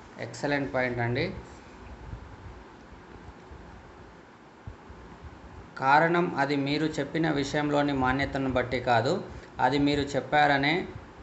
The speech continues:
మీరు చెప్పారంటే అది మీ ఆలోచన అవుతుంది, కానీ వారిది కాదు. అందువల్ల వాళ్ళ అభ్యంతరాలను లేవనెత్తడం సబబనే అనుకుంటారు.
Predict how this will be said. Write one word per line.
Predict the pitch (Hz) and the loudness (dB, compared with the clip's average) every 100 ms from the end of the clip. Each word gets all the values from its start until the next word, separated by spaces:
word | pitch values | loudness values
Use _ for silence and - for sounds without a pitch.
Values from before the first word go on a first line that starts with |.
| - - | -18 -8
మీరు | 139 151 | -2 0
చెప్పారంటే | 151 151 139 - 165 160 156 170 | 0 0 0 6 8 8 6 6
అది | 151 151 | 4 4
మీ | 147 143 | 2 6
ఆలోచన | 131 139 151 151 147 | 8 8 6 4 2
అవుతుంది, | 135 131 131 123 139 104 131 | 2 2 0 2 2 2 4
కానీ | 131 151 | 4 6
వారిది | 135 131 135 139 139 | 8 8 8 4 2
కాదు. | 127 120 117 123 98 | 4 4 4 0 2
అందువల్ల | 123 131 143 135 139 | 2 2 4 4 4
వాళ్ళ | 147 135 131 | 6 6 8
అభ్యంతరాలను | 120 117 135 139 131 127 127 127 | 6 6 2 2 4 4 4 0
లేవనెత్తడం | 120 120 123 120 117 123 143 202 - - - - | 0 0 0 0 -2 0 0 -2 -8 -16 -18 -2
సబబనే | 127 123 131 127 127 | 0 6 6 6 4
అనుకుంటారు. | 143 120 117 117 104 107 107 117 | 2 2 0 -4 2 2 2 0